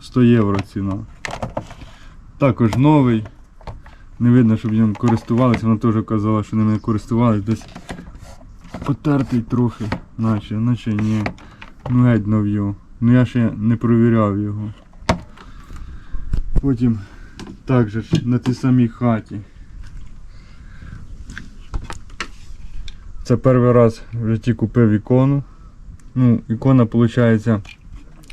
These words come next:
зроблена, от написано студія, це Вітторіо Алінарі, це Італія. Це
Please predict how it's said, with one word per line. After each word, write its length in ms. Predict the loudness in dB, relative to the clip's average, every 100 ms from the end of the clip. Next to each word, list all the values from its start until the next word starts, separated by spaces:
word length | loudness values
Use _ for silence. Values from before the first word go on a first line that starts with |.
| -4
зроблена, 640 | 2 6 6 6 4 2 -4 -16 -18 -18 -16 -16 -4
от 120 | 0
написано 600 | 2 4 4 2 2 0 0 -10 -20 -20 -20
студія, 580 | -20 0 4 6 6 4
це 260 | 2 -4 -4 0
Вітторіо 640 | 2 2 4 6 6 4
Алінарі, 640 | 2 2 4 6 6 4 2
це 180 | 4
Італія. 600 | 4 4 2 2 2 0 -4 -12 -20 -20 -20 -20 -20 -20 -20 -8
Це 340 | 0 2 4